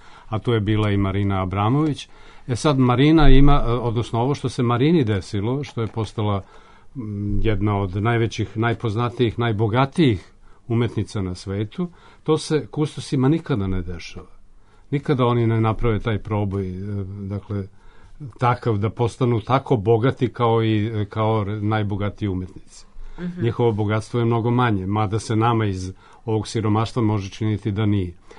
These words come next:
Speaker 1: E sad, dakle, e, kakav je tvoj odnos prema izložbi Marine Abramović koja će još petnaest dana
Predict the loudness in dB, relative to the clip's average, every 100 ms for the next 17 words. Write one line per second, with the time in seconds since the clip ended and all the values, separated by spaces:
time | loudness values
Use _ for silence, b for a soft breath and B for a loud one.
0 | B B -2 0 0 0 -2 0 0 0
1 | 0 0 0 -2 -2 2 2 2 2 2
2 | 2 2 -2 -4 -18 -20 b b -2 0
3 | 0 -2 -2 0 0 0 0 0 0 0
4 | 0 -2 -2 0 0 -2 -4 -4 -4 -4
5 | -4 -2 -2 -6 -8 -6 -8 -6 -8 -8